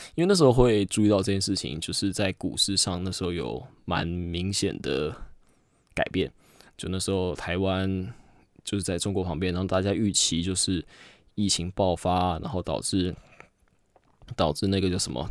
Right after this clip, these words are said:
一大堆就是老样子生技股等等的又被炒到那个涨停这样子。那，那时候我就觉得很吓啦，就是中-，因为那时候那一天台股我记得跌了好像一百，一百五十点的那一天吧。对，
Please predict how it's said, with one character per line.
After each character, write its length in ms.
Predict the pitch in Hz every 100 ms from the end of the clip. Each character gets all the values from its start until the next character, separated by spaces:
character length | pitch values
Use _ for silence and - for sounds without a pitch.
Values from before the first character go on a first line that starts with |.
| -
一 100 | 120
大 140 | 107
堆 140 | 104 98
就 100 | 98
是 160 | -
老 160 | 90 90
样 160 | 107
子 120 | 104 -
生 180 | - 113
技 160 | 113
股 140 | 90 73
等 180 | 90
等 120 | 98 76
的 60 |
又 80 | 90
被 100 | 101
炒 240 | - -
到 180 | - 92
那 100 | 95
个 220 | 90 85 - - -
涨 180 | - 85
停 180 | - 76
这 80 | 80
样 140 | 87
子。 140 | - - - - - - - - -
那， 80 | 220
那 100 | 220
时 100 | 156
候 60 |
我 200 | 107 76
就 140 | - 117
觉 200 | - 92
得 320 | 90 80 67
很 200 | - 82
吓 300 | - 101 85
啦， 220 | 67 -
就 160 | - 101
是 400 | - 101 90 92 - _ _ _ _ -
中-， 160 | 135 - -
因 80 |
为 80 | 147
那 100 | 147
时 160 | 143 110
候 400 | 117 110 95 85
那 120 | 139
一 80 | 151
天 180 | 139 135
台 240 | - 92
股 200 | 98 107
我 100 | 71
记 160 | - 101
得 100 | 92
跌 280 | - - 71
了 140 | 82
好 120 | - -
像 220 | 95 95
一 140 | 101
百， 360 | - - 50 - - - - _ _ _ _ _ _ _ _ -
一 80 |
百 100 | 107
五 120 | 92 -
十 120 | 82
点 160 | 82
的 80 | 55
那 120 | 69
一 40 | 67
天 200 | - 78
吧。 180 | 58 - - _ _
对， 160 | - -